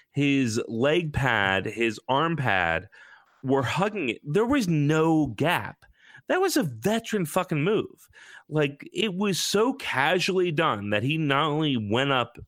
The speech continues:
to the post, he curled behind it and casually, like, ready to move away from it. That was such a veteran move.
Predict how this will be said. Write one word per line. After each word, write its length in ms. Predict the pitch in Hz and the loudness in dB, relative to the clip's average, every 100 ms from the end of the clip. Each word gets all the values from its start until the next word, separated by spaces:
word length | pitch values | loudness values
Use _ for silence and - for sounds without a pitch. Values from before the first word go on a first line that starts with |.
| _ - | _ -4
to 140 | 139 | -2
the 80 | 135 | -2
post, 500 | 127 110 107 - - - - - | 0 2 2 -2 -16 -20 -20 -16
he 200 | - 135 - | -10 -10 -10
curled 640 | - - 165 165 160 131 | -10 -2 2 2 2 0
behind 560 | 120 - 135 135 117 | -2 0 -2 0 -2
it 120 | - - _ _ _ _ _ _ _ _ _ | -4 -8 _ _ _ _ _ _ _ _ _
and 260 | 165 165 156 | -2 0 -2
casually, 760 | - 170 220 151 104 - 69 98 | -2 0 0 0 0 -2 -4 0
like, 240 | 110 107 95 | 2 0 -4
ready 520 | 110 117 147 170 156 | -2 0 2 2 0
to 100 | 139 | 0
move 360 | 123 143 139 | 2 2 2
away 320 | 135 123 131 160 | 0 2 2 0
from 220 | - 98 | -4 -6
it. 120 | - | -8
That 160 | 139 151 | -6 -2
was 160 | 175 - | -2 -2
such 380 | - 185 - | -2 -2 -2
a 100 | 156 | -2
veteran 720 | 143 107 101 113 120 113 107 104 | -4 -4 0 0 2 0 -2 0
move. 260 | 131 110 | 0 0